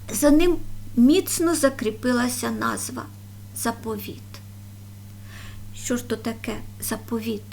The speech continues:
Давайте заглянемо у словничок. У словнику сказано, що це офіційний документ, який містить розпорядження певної особи щодо її майна на випадок смерті, передсмертна воля.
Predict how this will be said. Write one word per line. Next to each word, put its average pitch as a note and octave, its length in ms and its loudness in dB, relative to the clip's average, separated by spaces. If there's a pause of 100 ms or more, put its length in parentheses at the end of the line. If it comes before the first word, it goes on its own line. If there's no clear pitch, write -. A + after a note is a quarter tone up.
(160)
Давайте C4 400 2
заглянемо A#3+ 720 4
у A#3 80 -4
словничок. A#3 720 -2 (960)
У - 260 6
словнику E4 760 2
сказано, A3 800 -2 (280)
що - 240 -2 (120)
це G4+ 320 6 (360)
офіційний F#4+ 720 8
документ, B3 800 2 (380)
який D4+ 340 6
містить D#4+ 540 2
розпорядження C#4 960 4 (120)
певної B3 580 4
особи D#4+ 560 4 (260)
щодо C#4+ 380 2
її C4 320 6
майна A#3+ 520 6
на C4+ 140 6
випадок A3+ 540 -2
смерті, - 680 -8
передсмертна A#3 840 0
воля. E3+ 280 -4